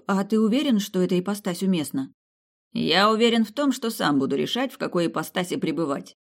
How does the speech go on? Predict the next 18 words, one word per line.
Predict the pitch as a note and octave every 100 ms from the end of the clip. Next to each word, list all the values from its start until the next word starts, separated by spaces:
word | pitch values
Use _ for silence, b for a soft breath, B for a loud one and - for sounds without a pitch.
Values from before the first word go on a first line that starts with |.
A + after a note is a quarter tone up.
| _ -
твёрдо | C#3+ C#3 C3+ C3+
ответил | C3+ C#3 C3+ C3+
я. | C3 F#3 _ _ _
«Хотя | - D3+ D#3+ F3+
бы | F#3
в | F3+
этом | C#3 C#3
я | C3+ C3+
свободен». | D3 C#3+ C#3+ - - - _ _ _ _ _ -
«А, | A3 G#3 G#3
ну | G#3 G#3+ C4 D#4
ок, | B3+ C4 - -
тогда | G3 G3 C4
пошли, | A#3+ - G#3 A#3
я | G3 G3+
голодная». | D#3+ D3+ F3+ E3 C#3+ - _ _ _ _ _ -
Люблю | D3 D#3+ D#3 D#3 D#3
её. | D3 C3+